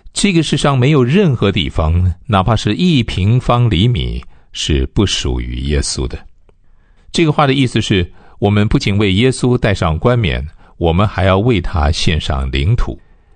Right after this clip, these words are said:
如果耶和华上帝是全地的主，我就不会说，“好吧，主啊，呃，在我生活里，教会是你的地盘，呃，唱诗、敬拜、团契也是你说了算。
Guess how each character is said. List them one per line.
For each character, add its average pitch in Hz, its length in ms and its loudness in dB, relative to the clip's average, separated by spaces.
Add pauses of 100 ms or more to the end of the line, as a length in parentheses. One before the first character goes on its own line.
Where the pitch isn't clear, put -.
(300)
如 151 180 4
果 131 200 2
耶 143 120 2
和 156 60 0
华 117 180 2
上 120 200 0
帝 113 120 2
是 110 220 2
全 104 320 0
地 170 160 2
的 131 100 2
主， 62 400 -6 (200)
我 98 100 -2
就 113 140 0
不 107 100 -2
会 101 160 2
说 113 340 0 (280)
，“好 87 160 -2
吧， 110 320 2
主 98 180 0
啊， 85 300 2 (240)
呃， 101 280 2
在 120 220 0
我 95 300 4
生 143 280 0
活 101 200 0
里， 69 460 0
教 139 280 2
会 139 300 2
是 180 180 2
你 156 140 -2
的 127 100 -4
地 - 160 -2
盘， 62 320 -4 (400)
呃， 64 200 -4
唱 73 280 -2
诗、 92 420 0 (300)
敬 87 240 -2
拜、 85 380 2
团 71 320 0
契 87 440 0 (200)
也 67 200 0
是 170 200 0
你 67 440 -2
说 139 220 -2
了 131 100 0
算。 104 240 -4